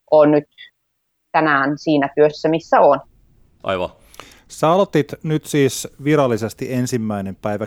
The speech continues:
Speaker 3: kesäkuuta, ja mä tossa sillain hieman kapulakielisesti kerroin, mikä on Live Fin ry, mutta siis kerro sillain konkreettisemmin, että mitä asioita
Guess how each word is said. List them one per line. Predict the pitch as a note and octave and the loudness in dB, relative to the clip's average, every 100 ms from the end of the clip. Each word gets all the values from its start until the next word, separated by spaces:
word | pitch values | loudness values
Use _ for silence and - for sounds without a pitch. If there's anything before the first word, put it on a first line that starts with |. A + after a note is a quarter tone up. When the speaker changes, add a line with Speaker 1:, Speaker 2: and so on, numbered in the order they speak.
| - | -4
Speaker 3:
kesäkuuta, | C3 C3 - A2+ B2 | -2 -2 -4 -2 0
ja | B2+ | 0
mä | C3+ | 0
tossa | C#3 - C3+ | -2 -2 -2
sillain | C#3+ C3+ C3 B2 C3 C3 - - | 0 0 0 0 -4 -8 -14 -4
hieman | D3 D3 C#3+ | -2 0 -2
kapulakielisesti | - D#3 D3 B2+ - C3 A#2+ A2+ B2 A2 - - | -2 -4 0 -2 -2 0 0 0 -4 -6 -8 -2
kerroin, | C#3+ B2+ B2+ A#2 | -2 0 0 0
mikä | B2+ - | -2 0
on | A#2 A2+ | 0 0
Live | B2+ A#2+ | -2 -2
Fin | - A2 G2+ A#2+ A2+ | -2 -6 -6 -6 -8
ry, | G#2+ G#2+ G#2 | -8 -10 -8
mutta | B2+ D3 | -6 -6
siis | C#3 D#3 - - _ - | -4 -6 -8 -20 _ -4
kerro | G3 B3 | -4 -4
sillain | - G3 E3+ D3+ D#3+ - | -4 0 2 0 -2 -4
konkreettisemmin, | F#3+ G3 D#3 B2 C3 B2 | -2 0 -2 -4 -4 -4
että | B2 C3 | -6 -6
mitä | D#3 A3 E3+ | -6 -2 -2
asioita | B2+ A#2+ - G2+ F#2 F2+ - F2+ | 0 -4 -4 -6 -6 -10 -10 -12